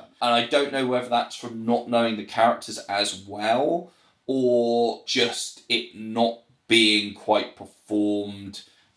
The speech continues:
as effectively, because, you know, I have watched random episodes of D S nine and T N G before I saw too many of them, really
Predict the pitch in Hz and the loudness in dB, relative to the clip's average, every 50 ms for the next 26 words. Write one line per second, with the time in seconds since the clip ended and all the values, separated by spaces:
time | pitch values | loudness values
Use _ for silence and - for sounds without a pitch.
0 | _ _ 113 110 107 104 104 98 95 - - - - - - - 123 117 - - | _ _ 4 4 6 4 2 2 0 -6 -8 -4 -6 -6 2 4 4 4 4 -2
1 | 101 92 87 85 82 - 95 92 - 110 101 92 90 - - - 101 101 95 87 | -10 -14 -14 -16 -16 -16 -16 -6 -2 0 0 0 0 -2 -6 -8 -8 -4 -2 -2
2 | 80 87 98 104 101 98 - - - - - 95 95 95 95 92 92 95 - - | -2 4 8 8 8 8 6 -6 -10 -8 -4 0 0 0 0 0 -4 -4 -4 -4
3 | - - - 90 90 87 85 85 87 90 - - 104 98 95 95 - 98 95 95 | -2 -2 0 0 -2 -2 -4 -6 -8 -8 -2 0 2 2 2 2 0 0 2 2
4 | 95 95 95 92 92 90 92 92 - 104 101 95 90 92 98 98 95 92 90 90 | 4 2 0 -2 -6 -10 -12 -10 -8 -8 -8 -8 -8 -8 -6 -6 -6 -8 -10 -14
5 | - - - - - _ - 95 95 - 104 95 95 95 95 95 - - 110 98 | -20 -20 -20 -20 -20 _ -18 -18 -12 -8 -6 -4 -4 -4 -4 -6 -6 -4 -2 -2
6 | 95 98 95 - - 110 104 95 95 95 95 95 98 101 98 92 92 90 90 95 | -2 -4 -6 -4 -2 0 0 2 2 0 0 2 2 2 0 0 -4 -10 -10 -6
7 | 101 101 95 92 92 | -4 -4 -4 -4 -6